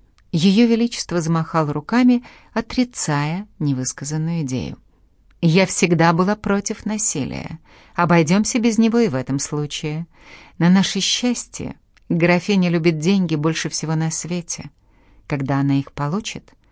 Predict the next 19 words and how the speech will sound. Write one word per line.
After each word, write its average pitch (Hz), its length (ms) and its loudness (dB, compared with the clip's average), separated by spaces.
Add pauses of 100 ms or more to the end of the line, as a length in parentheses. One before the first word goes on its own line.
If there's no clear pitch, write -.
(260)
то 175 100 2
с - 160 -2
радостью 180 600 0
расстанется - 760 -6
с - 120 -6
рукописью». - 640 -6 (1000)
Верная 220 480 2
подруга, 196 640 -2 (300)
чтобы 185 320 0
не 196 100 4
выдать 139 320 -2
свои 147 280 -4
мысли, 214 380 -2
написанные 139 760 -2
на 143 100 -2
лице, 147 520 -2 (380)
отвернулась 262 600 2
к - 80 -6
окну 160 380 -4